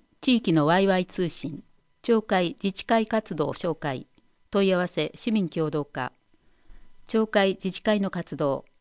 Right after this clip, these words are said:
地域の安全を守る。町会、自治会は、お互いに助け合いながら、身近な環境を良くするために、地域住民の皆さんが自主的に運営している組織です。町会、自治会活動のうち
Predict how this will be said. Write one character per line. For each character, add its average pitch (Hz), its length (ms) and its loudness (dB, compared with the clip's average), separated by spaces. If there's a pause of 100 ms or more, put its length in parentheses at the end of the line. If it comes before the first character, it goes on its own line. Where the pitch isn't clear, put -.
(220)
地 254 160 2
域 180 160 -4
の 139 140 2
安 170 160 0
全 156 220 0
を 143 80 0
守 135 380 -4
る。 - 80 -16 (1120)
町 226 180 4
会、 220 160 2
自 196 160 -2
治 - 100 -10
会 170 220 0
は、 156 180 -2 (120)
お 190 120 -4
互 214 300 2
い - 20 0
に 190 100 -2
助 185 360 -4
け 202 60 0
合 202 80 0
い 196 40 0
な 185 120 0
が 156 120 0
ら、 131 180 -4 (180)
身 175 80 -4
近 220 220 0
な 208 100 0
環 202 220 0
境 190 160 0
を 190 60 2
良 208 100 2
く 208 100 -8
す - 140 -8
る 160 80 -4
た 156 100 -6
め 156 160 2
に、 139 240 0 (140)
地 226 140 0
域 214 180 0
住 214 160 2
民 160 160 4
の 143 100 2
皆 175 220 0
さ 151 140 -6
ん 147 80 -2
が 135 200 -6
自 170 140 -6
主 - 100 -8
的 214 220 -2
に 190 140 -2
運 196 220 0
営 180 120 0
し - 80 -6
て 180 120 -4
い 175 60 -2
る 170 80 -6
組 180 140 -6
織 - 200 -10
で - 120 -10
す。 - 200 -16 (1080)
町 202 180 0
会、 180 240 0
自 175 160 -8
治 - 120 -6
会 202 180 0
活 196 260 -4
動 147 160 0
の 143 120 -2
う 139 60 -6
ち 139 280 -6